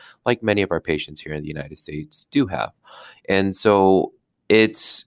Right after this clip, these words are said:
it's a huge culture shift, if you may, for, for many reasons for our refugee families. But there's a lot of different things you ha-, we try to explain to our families that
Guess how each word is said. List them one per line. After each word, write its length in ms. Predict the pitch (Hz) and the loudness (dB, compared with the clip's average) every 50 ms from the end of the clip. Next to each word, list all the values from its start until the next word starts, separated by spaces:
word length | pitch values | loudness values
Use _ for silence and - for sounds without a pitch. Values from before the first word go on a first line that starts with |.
| _ - | _ -2
it's 480 | 85 101 101 95 - - - - - - | 0 0 2 2 2 2 2 2 0 0
a 160 | - 92 92 90 | 2 4 4 2
huge 920 | 87 - - - - - 156 160 165 165 165 160 160 165 151 147 - - - _ _ _ _ | 2 -2 -8 -8 -6 -4 0 2 4 6 6 4 2 0 -2 -2 -2 -2 -4 _ _ _ _
culture 400 | - - 151 151 156 151 - 98 | -6 -2 -2 -2 -2 -2 -4 -6
shift, 300 | 87 - - 76 76 - | -6 -4 -4 -6 -6 -6
if 160 | 87 80 - | -8 -10 -10
you 80 | 78 78 | -10 -10
may, 300 | 76 78 73 76 82 92 | -8 -6 -6 -6 -6 -8
for, 200 | - - 80 76 | -6 -6 -6 -6
for 140 | 76 - 73 | -6 -6 -4
many 300 | 73 92 110 131 127 87 | -2 0 0 0 0 -2
reasons 420 | 76 76 76 - - 87 90 - | -2 -2 -2 -2 -2 -2 -4 -4
for 180 | - - 85 80 | -2 0 0 0
our 60 | 80 | 0
refugee 320 | 78 80 78 - 76 76 | 0 -4 -6 -8 -8 -8
families. 480 | 76 - 78 76 76 73 76 80 80 - - - - - - - - - _ | -8 -4 -4 -4 -2 -2 -2 -2 -2 -4 -6 -10 -16 -14 -14 -16 -18 -12 _
But 180 | - 101 101 - | -2 -2 0 2
there's 240 | - 110 110 101 113 | 2 2 4 4 2
a 60 | 101 | 2
lot 320 | 98 104 107 117 127 147 | 2 2 2 2 2 2
of 80 | 151 135 | 2 2
different 320 | 123 117 - - 110 107 | 0 -2 -2 -4 -8 -6
things 280 | 101 98 95 92 87 - | -6 -6 -6 -6 -6 -6
you 100 | 87 82 | -6 -4
ha-, 200 | 82 85 85 - - | -6 -6 -8 -10 -12
we 380 | - 85 92 95 101 104 101 101 | -4 0 2 2 2 2 0 -4
try 340 | - - - - 120 147 160 | -8 -6 -4 -2 0 0 0
to 120 | 147 92 | 0 0
explain 420 | 82 - - - 82 78 73 76 76 | 0 -2 -4 -4 -4 -4 -4 -4 -6
to 120 | - 82 | -8 -8
our 120 | 78 78 | -10 -10
families 480 | - - 80 80 78 73 78 80 - - - - - - _ _ | -12 -12 -12 -8 -8 -6 -6 -6 -8 -10 -12 -16 -20 -20 _ _
that 260 | - 87 87 85 - | 0 2 2 0 -2